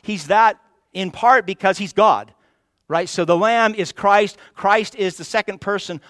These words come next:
of the Holy Triune God. He is Lord of Lords and he is King of Kings.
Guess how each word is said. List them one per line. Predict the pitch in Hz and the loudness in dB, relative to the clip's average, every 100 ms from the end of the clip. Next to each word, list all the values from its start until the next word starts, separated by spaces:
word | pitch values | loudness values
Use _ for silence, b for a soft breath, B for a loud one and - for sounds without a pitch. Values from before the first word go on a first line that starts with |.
| b | b
of | 165 | -4
the | 165 | -2
Holy | 185 185 180 | -2 -4 -4
Triune | - 175 165 160 | -2 0 0 -4
God. | 151 156 143 B | 0 2 2 B
He | - 196 220 | -8 -2 0
is | 285 185 | 0 2
Lord | 185 170 | 2 2
of | 143 | -2
Lords | 156 156 156 B | 0 0 -2 B
and | 165 180 | -8 -6
he | 190 | -6
is | 233 196 | -6 -6
King | - 170 | -10 -8
of | 147 - | -8 -6
Kings. | 170 135 107 107 | -8 -8 -10 -18